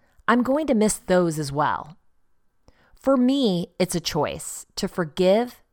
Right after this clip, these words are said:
and move forward. Kindred Cherry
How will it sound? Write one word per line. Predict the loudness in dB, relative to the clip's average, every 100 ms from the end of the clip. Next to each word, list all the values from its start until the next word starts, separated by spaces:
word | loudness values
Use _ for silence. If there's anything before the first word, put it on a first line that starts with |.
| _
and | -2 0
move | -2 -4
forward. | -4 -4 -4 -8 -12 -16 _ _ _ _ _ _ _ _ _ _ _ _ _ _ _ _ _ -6
Kindred | -2 2 2 0
Cherry | 0 2 4 2 -2 -8